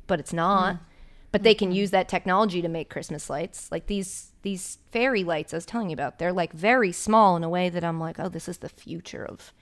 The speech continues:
Speaker 1: of lights." We just didn't have that tech. The icicle ones, when you take them out of the box, it's so hard to get them to fall.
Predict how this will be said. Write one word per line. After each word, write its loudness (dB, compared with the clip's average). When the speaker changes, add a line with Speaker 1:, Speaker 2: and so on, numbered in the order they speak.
Speaker 1:
of -10
lights." -4
We -2
just -4
didn't 4
have 4
that 2
tech. 4
The -6
icicle 8
ones, 4
when 0
you -6
take -6
them 0
out 6
of -2
the -2
box, 0
it's -14
so 2
hard 0
to -10
get -6
them -10
to -14
fall. -4